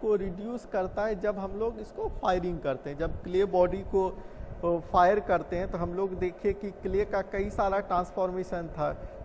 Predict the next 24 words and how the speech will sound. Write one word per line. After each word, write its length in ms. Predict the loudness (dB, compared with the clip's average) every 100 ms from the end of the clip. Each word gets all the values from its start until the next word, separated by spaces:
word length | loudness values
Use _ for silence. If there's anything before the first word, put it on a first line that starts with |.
| -10
क्रिस्टोबलाइट, 920 | -8 0 2 4 6 6 4 -2 -6
टीडियामाइट, 640 | -6 0 2 2 2 0 -6 -4
तो 80 | -2
ये 180 | 0 0
वॉल्यूम 600 | 4 4 4 2 -2 -2
एक्सपेंशन 720 | -4 -4 -2 0 0 -2 -2
हो 140 | -2
रहा 220 | 0 0 0
था, 180 | -4
वॉल्यूम 460 | -6 -4 -2 -2 -2
जो 200 | -2 0
है 240 | 0 -2 -6 -12 -8 -6
एक्सपांड 600 | -4 -2 2 4 4 2
कर 220 | 2 2
रहा 200 | 4 0
था, 160 | 0 -4
उस 320 | -4 -6 -2
एक्सपेंशन 760 | -4 -6 -6 -4 -4 -4 -6 -4
को 80 | -4
हमको 360 | -4 -4 -4
कम 400 | -4 0 2 2
करना 380 | 0 0 2 0
होता 340 | -2 -2 -2
है, 100 | -2